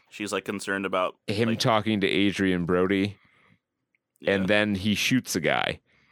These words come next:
Speaker 2: <laughs>
Speaker 1: Yes.
Speaker 2: And that's, <laughs> that's kind of all that's in the trailer. <laughs> So, I mean, it, good on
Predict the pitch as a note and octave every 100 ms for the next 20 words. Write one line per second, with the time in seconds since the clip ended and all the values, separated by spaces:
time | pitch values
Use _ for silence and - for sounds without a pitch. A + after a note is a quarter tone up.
0 | _ _ - - - - - - - G#2
1 | F#2 - - A#2+ G#2+ A#2+ A#2 - - D3+
2 | - _ _ _ - G3+ G3 - - -
3 | - A#2+ - - D3 B2+ C3+ C3+ D3+ -
4 | B2 A#2+ A#2 - C3 A2+ G#2 - C#3 C3
5 | - E2+ G2+ _ A#3+ B3 _ - D#3+ -
6 | - - _ _ - - _ - A#2 G2+
7 | G2 G#2 G#2+ G#2+ G2+ F2+ - A2+ F#2 B2
8 | B2 E3 C#3+ C#3+ C#3+ C3+ A2+